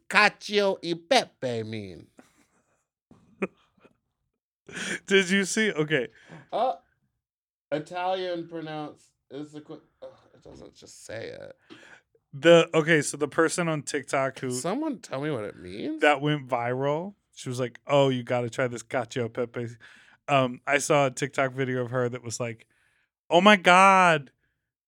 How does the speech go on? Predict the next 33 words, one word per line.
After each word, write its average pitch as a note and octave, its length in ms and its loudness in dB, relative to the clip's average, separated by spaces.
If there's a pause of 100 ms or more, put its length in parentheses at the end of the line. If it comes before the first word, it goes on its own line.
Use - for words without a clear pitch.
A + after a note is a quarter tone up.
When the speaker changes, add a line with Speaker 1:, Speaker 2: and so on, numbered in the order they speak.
(140)
Speaker 2:
it's D#3+ 200 -2
so F#3 200 4
funny. E3+ 480 0
So D#3+ 220 0
many F3 240 0
of E3+ 120 -2
you D#3+ 160 -4
thought D3+ 400 2
I C3+ 80 -2
was C3+ 180 -4
twenty-seven D3 1120 -2
or C3 100 -6
twenty-four C#3+ 760 -4
in C#3 120 -4
that B2 180 -4
video. C3 500 -2
I'm B2+ 300 -8
not. C3+ 460 0 (360)
I'm C3+ 120 -6
so D3 280 2
much D3+ 220 -2
older." C3+ 560 -2 (380)
And C#3+ 180 2
it, C3 180 -4 (300)
someone C#3 360 -2
stitched - 360 -4
it, C3 100 -4
and B2 80 -16
it A#2+ 100 -12
came C3+ 200 -6
back B2+ 240 -2
to C3+ 140 -6
this, A#2+ 240 -8